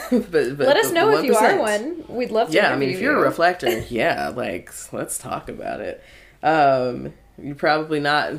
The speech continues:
Speaker 1: probably not, like, listening to the podcast. <laughs>
Speaker 2: I
Speaker 1: I
Speaker 2: mean,
Speaker 1: don't know.
Speaker 2: maybe.
Speaker 1: If you
Speaker 2: Probably
Speaker 1: hear
Speaker 2: not,
Speaker 1: about
Speaker 2: but
Speaker 1: this, maybe, maybe
Speaker 2: Yeah.
Speaker 1: not. These,
Speaker 2: That's
Speaker 1: yeah.
Speaker 2: a really small
Speaker 1: So,
Speaker 2: percentage.
Speaker 1: <laughs> Right. <laughs> So, reflectors, you're a wise observer, here to mirror for your community,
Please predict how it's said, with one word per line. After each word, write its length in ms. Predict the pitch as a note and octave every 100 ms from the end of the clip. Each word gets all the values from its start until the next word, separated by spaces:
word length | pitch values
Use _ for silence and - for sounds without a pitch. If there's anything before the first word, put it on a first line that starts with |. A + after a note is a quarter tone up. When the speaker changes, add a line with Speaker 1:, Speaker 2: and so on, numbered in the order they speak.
| D3+
Speaker 1:
probably 300 | - C#3+ D3
not, 360 | C#3+ C#3 C3+ -
like, 240 | C#3 B2+
listening 680 | B2+ C3 C3 B2+ A#2+ A#2+ C3 -
to 120 | C3
the 80 | B2
podcast. 920 | C3+ B2 E2 - - - - - - - -
<laughs> 180 | - F#4
Speaker 2:
I 80 | A#3
Speaker 1:
I 20 | F#3+
Speaker 2:
mean, 60 |
Speaker 1:
don't 160 | G3+ F3+
know. 180 | D#3+ D3
Speaker 2:
maybe. 240 | D3 E3+ - -
Speaker 1:
If 160 | - G#3
you 100 | A3+
Speaker 2:
Probably 120 | B3 G#3+
Speaker 1:
hear 80 |
Speaker 2:
not, 80 | F#3
Speaker 1:
about 280 | D#3 C#3+ D3
Speaker 2:
but 40 | C#3+
Speaker 1:
this, 320 | C#3 D3 -
maybe, 400 | D#3+ D#3 D3+ C#3+
maybe 300 | C#3 D3+ D3
Speaker 2:
Yeah. 80 | D3
Speaker 1:
not. 500 | C#3 B2+ - - -
These, 360 | C#3+ C#3+ D3+
Speaker 2:
That's 260 | - C4+ -
Speaker 1:
yeah. 60 | C#4
Speaker 2:
a 20 |
really 260 | G#3 F3+
small 240 | F#3 G3 F#3
Speaker 1:
So, 280 | G3+ F3 E3+
Speaker 2:
percentage. 520 | - - G#3 - - -
Speaker 1:
<laughs> 40 | - - - -
Right. 560 | C4+ G#3+ D3 C3+ - - -
<laughs> 0 | G#4 - G#4+ - G#4+ - - - - F4 F4
So, 340 | B3+ A#3 A3
reflectors, 880 | A3+ A#3+ C4 E4+ E4+ E4 D#4+ D#4 -
you're 300 | A3 B3 D#4+
a 80 | D4
wise 560 | F3+ D#3+ D#3 G3 G#3+ G#3+
observer, 760 | G3+ F3+ D#3+ D3 C3 C#3 C#3
here 240 | - F#3 F3+
to 140 | -
mirror 580 | D#3 D3+ E3 F3+ F#3 G#3
for 200 | G#3 -
your 160 | D3+ C#3
community, 760 | C#3 C3+ D3+ E3+ F3 F3+ F#3+